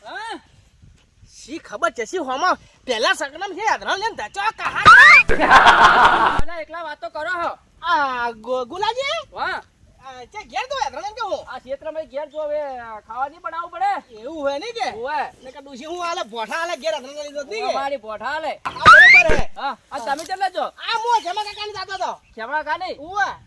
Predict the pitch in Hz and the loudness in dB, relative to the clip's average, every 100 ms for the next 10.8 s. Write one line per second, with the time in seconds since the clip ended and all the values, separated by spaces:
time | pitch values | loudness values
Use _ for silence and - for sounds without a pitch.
0 | - 285 262 349 359 339 320 330 285 240 | -18 -18 -10 -8 -8 -10 -10 -8 -8 -8
1 | 339 370 370 262 - - - - 254 330 | -8 -6 -4 -6 -8 -20 -20 -20 -14 -6
2 | 466 539 523 202 254 269 180 - _ _ | -2 -2 -4 -8 -6 -6 -8 -14 _ _
3 | _ 392 453 466 453 466 381 339 427 415 | _ -12 -8 -8 -8 -6 -4 -4 -8 -10
4 | 427 480 508 494 466 330 277 415 480 415 | -8 -6 -6 -6 -4 -4 -6 -10 -8 -8
5 | 403 370 233 254 - 262 277 339 311 - | -6 -10 -10 -16 -12 -12 -10 -4 -4 -4
6 | _ - _ - - _ _ _ - - | _ -20 _ -20 -20 _ _ _ -20 -20
7 | - _ _ _ _ - 370 392 403 403 | -20 _ _ _ _ -8 -4 -4 -4 -6
8 | 427 508 392 - _ 571 359 294 349 359 | -2 0 0 -2 _ -10 -8 -6 -8 -8
9 | _ _ _ _ _ 330 339 320 339 302 | _ _ _ _ _ -6 -6 -12 -10 -8
10 | 349 381 330 - _ _ 339 | -6 -6 -8 -12 _ _ 0